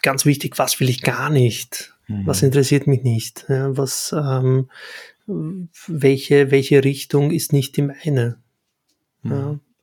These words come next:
Speaker 1: Und das hat tatsächlich sehr viel zu tun mit, äh, dem, worüber wir hier sprechen, nämlich, ähm,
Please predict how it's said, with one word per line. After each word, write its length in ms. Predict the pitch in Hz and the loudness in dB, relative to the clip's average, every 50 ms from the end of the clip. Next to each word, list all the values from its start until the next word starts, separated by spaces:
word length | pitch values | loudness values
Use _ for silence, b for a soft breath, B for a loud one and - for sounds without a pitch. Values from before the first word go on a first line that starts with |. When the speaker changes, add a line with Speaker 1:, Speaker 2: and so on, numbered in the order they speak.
| _ B B B B B B B | _ B B B B B B B
Speaker 1:
Und 220 | B 170 131 127 - | B -4 -2 0 0
das 260 | 135 139 143 - - | 0 0 2 2 0
hat 120 | 151 147 | 2 2
tatsächlich 500 | - 151 - - 147 135 - 156 131 - - | 0 0 0 0 0 0 0 -2 -2 -2 0
sehr 320 | - - 131 143 156 160 | 0 2 2 2 2 0
viel 540 | 156 - - - 143 139 143 143 143 143 131 | -2 -4 -4 -2 0 2 2 2 0 -2 -4
zu 140 | - - 131 | -6 -8 -10
tun 460 | - - 143 135 135 139 135 135 135 | -4 0 2 4 4 4 2 2 2
mit, 400 | 135 135 131 - - - - - | 0 0 -2 -4 -8 -14 -10 -6
äh, 480 | 233 175 143 135 135 131 131 127 127 123 123 - | -4 -2 -2 0 0 -2 -2 -2 -4 -6 -4 0
dem, 380 | 139 131 135 139 143 139 135 127 | 2 2 2 2 2 0 0 2
worüber 340 | 131 127 131 123 131 127 123 | 4 4 4 4 2 2 2
wir 160 | 127 135 139 | 2 2 2
hier 240 | 127 120 135 139 131 | 2 0 0 0 0
sprechen, 460 | - - - 156 139 135 - 143 139 | 0 -2 -6 -6 -8 -6 -4 -2 0
nämlich, 400 | 127 127 127 131 135 131 - - B B B B B B B B B B - | 0 0 0 0 -2 -2 -4 -8 B B B B B B B B B B -8
ähm, 680 | - - 143 131 127 123 123 123 123 123 123 123 127 - | -4 -2 0 2 2 2 2 2 2 2 2 0 -2 -6